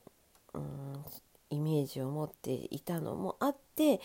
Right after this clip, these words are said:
「実はね、そういう場所があるけど、ご覧になりますか？」みたいな展開だったんですよ。だから、こう、人のね、ほんと出会いって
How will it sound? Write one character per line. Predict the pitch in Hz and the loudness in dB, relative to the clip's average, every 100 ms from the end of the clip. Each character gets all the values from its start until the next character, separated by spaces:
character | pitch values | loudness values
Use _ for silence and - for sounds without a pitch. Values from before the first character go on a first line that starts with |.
| - - - - _ _ _ _ - | -6 -14 -16 -20 _ _ _ _ -8
「実 | 151 156 - | -6 -4 0
は | 151 127 | 0 0
ね、 | - 147 | -2 -2
そ | 175 | -2
う | 165 | 0
い | |
う | 156 | 0
場 | 156 | 0
所 | 170 165 | 0 -2
が | 147 | 0
あ | 147 | -4
る | - | -4
け | - 127 | -4 -4
ど、 | 139 135 - - - - | -2 -4 -6 -16 -20 -14
ご | - 160 | -6 -2
覧 | 147 | 0
に | 151 151 | 0 0
な | 143 | 0
り | 151 | 0
ま | 147 139 | -2 -4
す | - | -8
か？」 | - 220 | -2 2
み | 226 | 2
た | - 135 | 0 -4
い | 135 | -6
な | - _ _ - - - - - - | -12 _ _ -20 -20 -20 -20 -20 -10
展 | - 143 | -4 -4
開 | - 147 143 | -2 0 0
だ | - 131 | 0 -4
っ | - | -4
た | 135 | -6
ん | 131 | -6
で | - | -8
す | 139 - | -8 -6
よ。 | 123 - - - - | -6 -8 -20 -20 -16
だ | - | -8
か | 143 | -4
ら、 | 139 156 | -4 -6
こ | - 165 | -10 -10
う、 | |
人 | - - 254 | -10 -4 -2
の | 254 269 | 0 0
ね、 | 262 302 | 2 0
ほ | 349 262 | -2 -2
ん | 233 | 0
と | 202 | 0
出 | 185 185 | 2 2
会 | 196 | 2
い | 196 | 0
っ | |
て | - 160 | 0 2